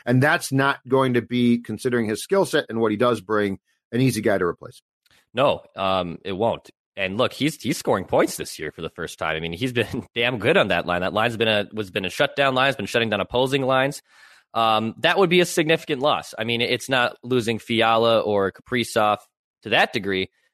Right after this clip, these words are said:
Speaker 2: but you're losing a very important person in the room. We talked about on Wednesday what his off the ice presence has meant for the team. Um, yeah, th-, th-, there's concern there.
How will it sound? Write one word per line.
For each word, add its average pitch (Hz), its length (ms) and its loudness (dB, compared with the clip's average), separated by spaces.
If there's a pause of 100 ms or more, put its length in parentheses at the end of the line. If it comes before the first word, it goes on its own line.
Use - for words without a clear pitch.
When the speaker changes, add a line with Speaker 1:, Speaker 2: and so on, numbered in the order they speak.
Speaker 2:
but 123 60 -6
you're 117 140 0
losing 139 280 2
a 113 60 2
very 127 220 4
important 123 360 0
person 110 300 -2
in 101 80 -4
the 98 80 -2
room. 98 300 -2 (260)
We 127 100 -4
talked 139 260 0
about 120 180 2
on 110 140 0
Wednesday 110 360 2
what 104 220 2
his 101 120 0
off 107 240 2
the 107 120 0
ice 104 160 2
presence 104 320 -4
has 95 120 -8
meant 98 300 -2
for 107 80 -10
the 101 80 -4
team. 98 360 -6 (420)
Um, 95 380 0
yeah, 156 180 4
th-, 135 180 0
th-, 165 140 0
there's 185 180 2
concern 110 380 0
there. 87 180 2